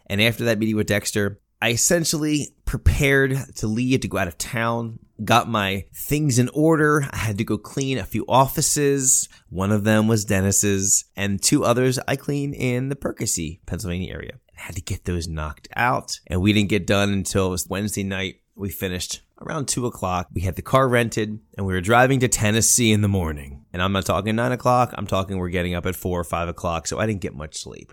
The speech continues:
And the purpose of going to Tennessee, it was a four-day trip. It was a business mastermind retreat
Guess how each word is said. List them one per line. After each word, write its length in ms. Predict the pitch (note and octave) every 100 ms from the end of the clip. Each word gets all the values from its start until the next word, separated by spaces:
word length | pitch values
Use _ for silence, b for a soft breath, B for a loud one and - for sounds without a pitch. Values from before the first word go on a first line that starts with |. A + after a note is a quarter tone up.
| _
And 100 | G2+
the 60 | G#2
purpose 400 | F3+ G3+ G3+ C#3
of 100 | A2
going 180 | A2 G2
to 60 |
Tennessee, 680 | - G#2+ F#2 - A2+ D2+ D#2
it 40 | G#2
was 140 | G2
a 60 | F#2+
four-day 440 | - A2 A#2 D3+
trip. 380 | - E2 D#2 - -
It 80 | -
was 160 | A#2+ A#2
a 80 |
business 500 | A#2 - F#2+ G#2 C3
mastermind 480 | D#3 E3+ F3+ A2+ E2
retreat 400 | D#2+ - D#2 C2+